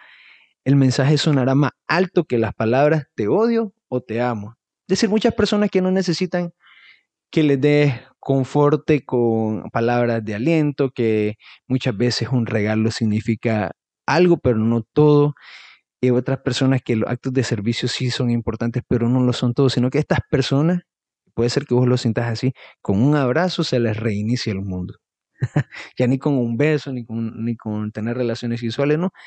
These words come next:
El simple hecho de un abrazo a muchas personas les reinicia el mundo. Y yo creo que, varón, hay que saber abrazar también con amor, sin malas intenciones, liberarnos de, de, del aprovechamiento del toque físico que las varones a veces tanto nos encanta,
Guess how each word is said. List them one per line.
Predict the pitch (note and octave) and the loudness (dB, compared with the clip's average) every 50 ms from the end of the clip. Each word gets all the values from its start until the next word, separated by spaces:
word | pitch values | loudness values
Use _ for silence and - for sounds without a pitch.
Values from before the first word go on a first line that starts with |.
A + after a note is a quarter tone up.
| - - - - | -20 -20 -2 0
El | - C#3 | 2 2
simple | - F3+ F3+ - G3+ F#3+ | 4 2 2 4 4 4
hecho | F#3+ F#3 - F#3 | 4 4 6 6
de | E3+ F3+ F#3 | 6 6 6
un | F3+ E3 | 6 4
abrazo | D3+ C3 D3+ D#3 C#3 - G#2 G#2+ - - _ - | 4 4 2 2 0 -2 -4 -6 -6 -8 _ 0
a | A#2 | 2
muchas | A#2+ C3 C#3 C3 D#3+ D3+ | 4 4 4 4 2 0
personas | - C3+ B2+ - C3+ C3+ C#3 C3+ | 2 0 2 2 2 2 2 4
les | C3+ B2+ A#2+ | 2 2 0
reinicia | A#2+ A#2 G#2 G#2 G#2+ A#2 - - A#2 | 0 0 0 2 0 0 0 0 0
el | G#2 | 0
mundo. | A2 B2 C3+ C#3 C#3+ - - - - - - - _ | 0 0 0 0 -2 -4 -10 -16 -20 -20 -20 -8 _
Y | - C3 | 2 2
yo | C#3+ | 4
creo | - C#3+ D#3 | 4 2 2
que, | - - D#3 | 4 4 4
varón, | D3+ C3+ C3 D3 D#3 - - | 6 6 4 4 2 0 -2
hay | - B2+ B2+ | -4 -4 0
que | - F3 | 0 2
saber | - F3 E3 E3+ F3 | 4 4 6 6 6
abrazar | E3+ D#3+ D3 C#3+ - G3 G3 | 6 4 4 4 2 2 2
también | - F3 F3+ F#3+ F#3 | 2 4 4 4 4
con | - D#3 C#3+ | 2 2 2
amor, | C3 C3 C#3 C3+ A#2+ A#2+ - _ _ _ _ _ _ _ _ - | 4 4 4 4 2 0 -4 _ _ _ _ _ _ _ _ -4
sin | - - C#3 B2+ | 0 2 4 4
malas | C3 C3+ C#3+ C#3 C#3 | 4 4 2 2 2
intenciones, | C3+ C3 B2 A#2 A#2+ A#2 - D3 D3+ D3+ D3+ D3 D3 D3 D3 D3+ D3 C#3+ D3 - | 2 0 0 -2 -2 0 2 2 4 4 4 4 4 4 2 2 0 -2 -4 -4
liberarnos | A2+ A#2+ A2 G#2+ A2 A2+ A#2+ B2 B2+ C3 B2+ B2 | -2 -2 -2 0 0 0 2 2 2 2 0 0
de, | C3 A#2+ A2+ G#2+ - _ - - - - - - - - _ _ _ _ _ _ | 0 0 0 -2 -4 _ -16 -20 -20 -20 -20 -20 -20 -20 _ _ _ _ _ _
de, | - B2 C3+ C3 B2+ B2 A#2 G#2+ - - - - - - - | 0 4 4 4 6 4 2 2 0 -4 -6 -8 -12 -14 -14
del | - C3+ C#3 D#3 C#3+ | -4 0 2 2 2
aprovechamiento | B2 B2 - C#3+ B2+ B2 B2+ - - - G#2 B2 D3 D#3+ D#3+ D#3+ D3+ C#3+ - - A#2 | 2 2 2 2 4 4 2 2 -2 -4 -2 2 4 4 6 6 4 2 0 0 0
del | A2 A2 G#2+ - | 0 0 -2 -4
toque | - A#2+ - B2 A2 | -4 -4 -2 -4 -2
físico | - C3+ B2+ - - - - | 0 -2 -2 -2 -6 -10 -8
que | - A#2 G#2 | -6 -4 -4
las | G2 G2 A2 G2 | -2 -4 -4 -4
varones | G#2 G2 A2 A2+ B2 A#2+ G2+ A2+ | -4 -2 -2 -2 -2 -2 -2 -2
a | G#2+ | -2
veces | A2 A2 - - G#2+ | -2 -2 -2 -4 -2
tanto | - B2 A#2 - A#2 A2+ | 0 0 0 2 2 2
nos | A2+ A2 - | 2 0 -2
encanta, | A2+ A2 - A2+ A#2 A2 A#2 | -4 -4 -2 -2 -2 -2 -4